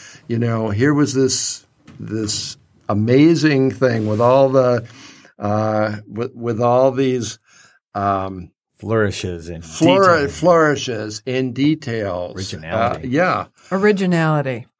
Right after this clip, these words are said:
Speaker 1: But, you know, there were people that lost everything in this. Many of their, ma-, many of their clients did. It was only because, um, some of the people you mentioned, um, worked very hard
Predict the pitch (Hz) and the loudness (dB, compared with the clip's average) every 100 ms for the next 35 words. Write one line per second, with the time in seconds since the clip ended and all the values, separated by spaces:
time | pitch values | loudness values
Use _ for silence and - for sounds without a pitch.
0 | - 123 123 190 165 123 147 - _ _ | -14 -6 0 2 2 2 -2 -10 _ _
1 | _ _ _ _ _ _ - 117 131 131 | _ _ _ _ _ _ -12 -8 -4 -4
2 | 131 139 151 160 - _ _ _ _ _ | -4 -6 -10 -14 -20 _ _ _ _ _
3 | 147 147 156 185 175 160 175 170 151 135 | -2 0 2 0 0 0 0 -2 0 2
4 | 139 147 120 127 135 - 147 269 - 104 | 2 0 0 2 2 -2 -6 -6 -8 -8
5 | 92 90 92 90 - - _ _ _ _ | -10 -10 -10 -10 -12 -14 _ _ _ _
6 | - 123 139 156 160 160 151 143 147 151 | -6 0 2 4 2 2 2 2 0 -2
7 | - 123 131 143 135 151 147 143 147 160 | -8 -4 -4 0 0 2 2 0 0 0
8 | 170 160 127 110 110 127 135 147 170 151 | 0 -2 -4 -4 -4 0 2 2 2 0
9 | 104 123 123 123 120 - - - _ 110 | 0 0 2 0 -4 -12 -20 -20 _ -4
10 | 107 104 107 113 - 139 131 127 127 123 | -2 0 -4 -2 2 2 2 2 0 0
11 | 113 113 117 120 143 143 95 92 - _ | -2 0 0 0 -2 -2 -6 -10 -16 _
12 | - _ _ - 98 92 92 95 90 _ | -20 _ _ -10 -8 -6 -8 -10 -14 _
13 | _ _ _ _ - - 123 127 95 113 | _ _ _ _ -18 -6 0 0 0 2
14 | 139 143 135 113 131 123 110 98 | 4 4 2 2 2 2 0 -2